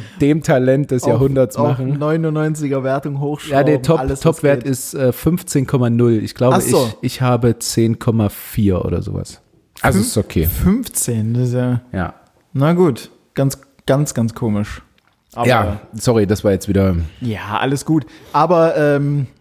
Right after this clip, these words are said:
Speaker 1: apropos Handball, wir haben ja eine Menge Handballfans da draußen. Äh, Dänemark ist Weltmeister.
Speaker 2: Ja.
Speaker 1: Was, was hattest du
Speaker 2: Stimmt.
Speaker 1: getippt?
Speaker 2: Glückwunsch.
Speaker 1: Dein Tipp ist auf jeden Fall nicht aufgegangen, ne?
Speaker 2: Äh, ich habe gehofft, dass es Schweden wird, weil ich immer so ein bisschen
Speaker 1: Mhm.
Speaker 2: für den Underdog bin.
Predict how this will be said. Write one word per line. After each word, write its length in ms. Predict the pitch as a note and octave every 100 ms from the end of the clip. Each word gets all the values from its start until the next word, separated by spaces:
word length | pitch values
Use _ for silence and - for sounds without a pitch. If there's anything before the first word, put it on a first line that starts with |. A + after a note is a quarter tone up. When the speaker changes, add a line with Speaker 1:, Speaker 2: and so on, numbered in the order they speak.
| _ _ _ - - -
Speaker 1:
apropos 480 | C3+ - E3 D#3+
Handball, 600 | D#3 F3+ F3 E3 F#3 G#3
wir 120 | E3 C3
haben 100 | C3+
ja 140 | C3+
eine 180 | C3 B2
Menge 260 | B2+ C#3
Handballfans 580 | D3 C#3 C#3 C3+ C#3+ C3+
da 60 | C3
draußen. 560 | B2 C3+ E3 F3+ F#3 -
Äh, 560 | C#3 C#3 C3+ C3+ C3
Dänemark 520 | A#2+ D3 G3+ D4+ B3+ G#3+
ist 120 | G3+
Weltmeister. 640 | G3 G4 A3 D3+ B2 A#2 -
Speaker 2:
Ja. 240 | E3 F#3+ - -
Speaker 1:
Was, 300 | C#3 F#3 D#3+
was 200 | E3 G3
hattest 240 | G#3+ G#3+ -
du 20 |
Speaker 2:
Stimmt. 300 | G#3+ C#3+ C3
Speaker 1:
getippt? 220 | - -
Speaker 2:
Glückwunsch. 520 | D3+ D#3+ A2+ G#2+ - _
Speaker 1:
Dein 200 | - D#3
Tipp 120 | D#3+ F#3
ist 120 | F3
auf 100 | F3
jeden 140 | F3
Fall 100 | F#3
nicht 220 | F3 F3+ C#3+
aufgegangen, 460 | C#3+ C3 A#2+ A#2+
ne? 500 | B2+ D#3+ D3+ C3+ C3+
Speaker 2:
Äh, 260 | A#2+ B2 -
ich 140 | C#3
habe 180 | D3+ E3
gehofft, 380 | B2 C#3+ F3+ -
dass 80 | A#2+
es 120 | A#2
Schweden 340 | - C3+ D#3
wird, 320 | F#2 F#2 F2+ G2+
weil 140 | G2
ich 120 | -
immer 200 | B2 B2
so 80 | A2+
ein 60 | A2
bisschen 220 | C3+ C3+
Speaker 1:
Mhm. 40 |
Speaker 2:
für 80 | -
den 140 | A2 -
Underdog 500 | C3 C3+ B2+ C3+ -
bin. 240 | D3 F3+